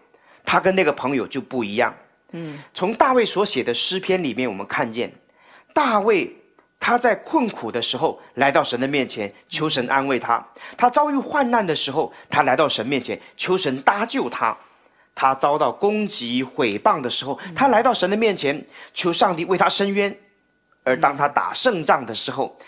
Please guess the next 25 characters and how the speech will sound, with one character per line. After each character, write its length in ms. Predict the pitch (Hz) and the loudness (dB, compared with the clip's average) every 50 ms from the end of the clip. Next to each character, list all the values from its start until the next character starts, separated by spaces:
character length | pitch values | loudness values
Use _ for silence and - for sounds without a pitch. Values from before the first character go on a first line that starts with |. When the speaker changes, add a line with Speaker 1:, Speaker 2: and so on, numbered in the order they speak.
| - - - - _ | -20 -20 -20 -8 _
Speaker 1:
高 200 | - 247 254 269 | 0 2 4 2
兴 240 | 247 - 320 285 220 | 2 2 0 0 0
的 120 | 156 147 | 0 0
时 120 | 127 - 151 | -2 -2 -2
候， 180 | 151 135 - - - - - | -2 -4 -4 -6 -12 -16 -4
他 160 | - - 185 | 0 2 2
向 340 | 180 - - 320 302 233 190 | 2 2 2 2 2 0 0
神 300 | - - - 117 127 151 - - - | -2 -2 0 -2 -2 -4 -8 -16 -20
欢 340 | - - - 240 226 226 220 | -4 0 2 2 2 2 0
喜 340 | 208 - - - - - - _ | 0 0 -2 -2 -4 -8 -14 _
歌 160 | - 147 151 | -4 -2 -2
唱。 280 | - - - 165 123 - - - _ - | 0 2 2 0 0 -2 -6 -20 _ -14
Speaker 2:
嗯。 400 | - 170 151 143 139 131 127 123 - - _ _ _ _ | -12 -10 -10 -10 -12 -12 -14 -16 -20 -20 _ _ _ _
Speaker 1:
在 180 | - 165 143 127 | 2 2 4 4
面 260 | 135 170 190 170 147 | 2 2 0 0 0
对 140 | 131 160 143 | -2 -4 -4
不 120 | 147 202 | -2 -4
可 220 | - - 135 123 | -6 -4 -4 -4
知 180 | 110 - - 165 | -4 -4 -4 -4
的 100 | 151 143 | -2 0
未 160 | 139 180 180 139 | 0 2 2 2
来 160 | 117 110 110 | 2 0 0
的 80 | 120 | 0
时 160 | 113 - - - | -2 -4 -2 -2
候， 160 | 135 135 | -2 -4